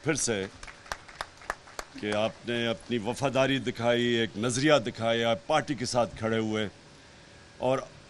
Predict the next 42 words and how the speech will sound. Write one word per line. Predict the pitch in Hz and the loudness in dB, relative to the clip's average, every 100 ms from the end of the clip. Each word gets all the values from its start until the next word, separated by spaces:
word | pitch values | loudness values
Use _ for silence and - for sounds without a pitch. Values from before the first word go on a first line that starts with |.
| - 98 87 | -18 -10 0
ये | 151 165 | 2 4
जो | 160 | 2
मेरे | 151 147 | 2 2
साढ़े | - 151 151 | 4 6 6
तीन | 127 151 139 | 4 2 2
साल | 147 131 | 4 4
गुजरे | 113 127 147 | 2 2 4
हैं, | 139 131 117 - - - - - - - - - - | 4 4 0 -6 -20 -20 -20 -20 -20 -20 -20 -14 -2
आ, | 117 120 120 117 - - - - - - - - - - | 2 4 4 0 -6 -14 -14 -20 -20 -20 -20 -20 -20 -2
अजाब | 156 147 175 190 - | 2 6 8 8 6
के | 175 | 2
ही | 156 | 4
साढ़े | - 135 131 | 4 4 4
तीन | - 127 120 | 2 0 2
साल | 127 120 | 4 2
थे, | 95 110 87 | 2 -4 -4
क्योंकि | - - - - - 139 156 | -8 -20 -20 -20 -8 0 0
जिधर | 131 165 170 | 2 2 4
बिल | 139 175 | 6 6
पास | - 165 156 | 8 8 8
करना | - 156 151 | 6 0 4
होता | 156 147 151 | 4 6 4
था, | 143 | 2
तो | 139 | 0
चलो | 127 143 143 | 0 2 2
जी, | 135 139 131 - - - - - - - - - | 2 0 -2 -10 -20 -20 -20 -20 -20 -20 -10 4
आके | 143 143 147 | 6 6 4
सारों | - 143 143 | 6 8 8
को, | 135 139 | 6 2
जी, | 127 139 | 4 2
मुझे | 131 135 139 | 2 0 0
इतने | 135 156 | 2 0
development | 151 147 147 143 143 | 2 6 4 4 0
fund | - 143 131 | 4 2 4
तो | 131 | 0
इतने | 131 156 156 | -2 0 2
दे | 143 | 2
दो, | 139 | 2
तो | 117 131 | 0 -2
ये | 131 | -2
दे | - 139 | -4 -8
दो, | 139 | -4